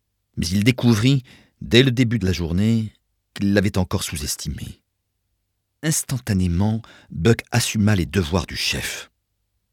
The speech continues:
Dans les situations qui exigeaient du jugement et de la rapidité dans la pensée et l'action, il se montra même supérieur à Spitz, dont François n'avait jamais vu l'égal. Mais où Buck excellait,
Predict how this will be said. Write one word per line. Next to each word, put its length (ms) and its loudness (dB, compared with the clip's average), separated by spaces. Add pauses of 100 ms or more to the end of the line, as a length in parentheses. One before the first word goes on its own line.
(420)
Dans 100 -4
les 60 0
situations 480 0
qui 240 -4
exigeaient 400 -2
du 140 -4
jugement 460 0 (440)
et 100 -10
de 120 -6
la 60 -2
rapidité 580 -4
dans 100 -2
la 100 -4
pensée 440 -2
et 140 0
l'action, 500 -2 (560)
il 100 -8
se 120 -2
montra 300 2
même 280 4
supérieur 540 -2
à 60 -4
Spitz, 520 -6 (160)
dont 120 -8
François 400 -2
n'avait 180 -2
jamais 220 0
vu 120 -8
l'égal. 580 -8 (960)
Mais 240 4
où 100 -2
Buck 360 0
excellait, 720 0